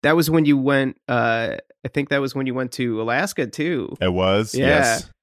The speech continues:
Speaker 1: So
Speaker 2: Oh my gosh. Wow, what a fu-, that was a
Speaker 1: <laughs> It's
Speaker 2: packed,
Speaker 1: a big
Speaker 2: yeah, you're
Speaker 1: year.
Speaker 2: right.
Speaker 1: <laughs>
Speaker 2: Yeah, July ninth was episode nine. That was my birthday, and we were in Alaska
Speaker 1: Yeah.
Speaker 2: in twenty eighteen. Wow.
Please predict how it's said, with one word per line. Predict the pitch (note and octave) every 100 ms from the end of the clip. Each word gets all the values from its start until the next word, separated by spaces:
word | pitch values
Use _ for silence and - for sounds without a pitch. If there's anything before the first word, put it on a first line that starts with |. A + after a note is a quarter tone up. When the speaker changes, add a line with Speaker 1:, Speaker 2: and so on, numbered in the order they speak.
| _ -
Speaker 1:
So | - B2+ A#2+
Speaker 2:
Oh | G#2+
my | G2
gosh. | E2 F2+ F2 -
Wow, | A#2+ D#3 A2+
what | A2
a |
fu-, | - A2+ -
that | C3
was | D3 G2+
a |
Speaker 1:
<laughs> | E2+
It's | - -
Speaker 2:
packed, | A#2 A#2+ F#3+
Speaker 1:
a |
big | -
Speaker 2:
yeah, | G3 G3+
you're | G2
Speaker 1:
year. | F3 G#3+ G#3+ -
Speaker 2:
right. | - C4 A#3+ -
Speaker 1:
<laughs> | - - - - _ - A4 G#4 F#4+ _ _ _ _ _ _
Speaker 2:
Yeah, | A#2+ C#3+
July | B2 G#2 G#2+
ninth | G#2+ G#2+ B2 G2+
was | F#2
episode | F#2+ F2+ G2 E2+
nine. | F2 F2+ E2
That |
was | E2+ -
my | E2+
birthday, | E2 E2 F2 E2+
and | D#2+
we | E2
were | E2+
in | E2 D#2+
Alaska | D#2 E2 G2+ -
Speaker 1:
Yeah. | C#3+ D#3+ C#3+ B2
Speaker 2:
in | D2
twenty | F2 E2
eighteen. | D#2+ D#2 F2 C#2 A#1+
Wow. | - E2+ E2+ D#2 D2 C#2+ C#2+ B1+ A#1+